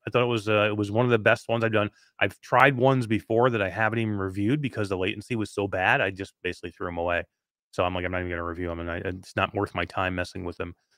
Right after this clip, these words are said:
And, um, I like these ones. Um, I was very impressed with them. So I think I will wire, I think I will use 'em, um, again, for long streams if I'm doing something,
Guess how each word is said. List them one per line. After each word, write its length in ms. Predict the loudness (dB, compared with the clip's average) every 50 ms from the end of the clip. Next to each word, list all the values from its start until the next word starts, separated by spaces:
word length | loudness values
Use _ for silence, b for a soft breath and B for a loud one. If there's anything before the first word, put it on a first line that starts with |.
| _ _ _ -8
And, 260 | -6 -6 -4 -4 -4 -4
um, 380 | -4 -4 -4 -6 -8 -12 -16 _ _ _ _ _ _ -4 0
I 40 | 2
like 180 | 2 2 2 0
these 160 | -4 -4 -2
ones. 260 | -4 -8 -10 -12 _ -10
Um, 340 | -8 -6 -4 -4 -4 -4 -6
I 60 | -6
was 140 | -6 -4 -2
very 200 | 0 2 2 2
impressed 320 | 0 -2 -2 -2 -4 -4 -4
with 80 | -10
them. 120 | -10 -10 -10
So 280 | -6 -4 -4 -4 -4 _ _ -2
I 20 | 2
think 120 | 6 8
I 20 | 10
will 220 | 12 12 10 10
wire, 180 | 10 8 8 6
I 80 | 4
think 140 | 4 4 2 2
I 20 |
will 180 | 4 4 2 2
use 260 | 4 2 2 2 2
'em, 180 | 0 -2 -2 _ _ _ _ _ _ _ _ -4
um, 540 | -2 0 0 0 -2 -4 -4 -6 -6 -6 -8 -6
again, 200 | -2 -2 -2 -2 -2
for 300 | -4 -6 -4 -4 -6 -4
long 320 | 0 2 2 2 2 -2
streams 520 | -4 -8 -6 -4 -4 -2 -2 -4 -6 -8 -10
if 80 | -10
I'm 120 | -8 -6 -4
doing 200 | -4 -4 -4 -4
something, 840 | -4 -6 -6 -6 -6 -10 -10 -10 -10 -10 -10 -10 -10 -10 -12 -14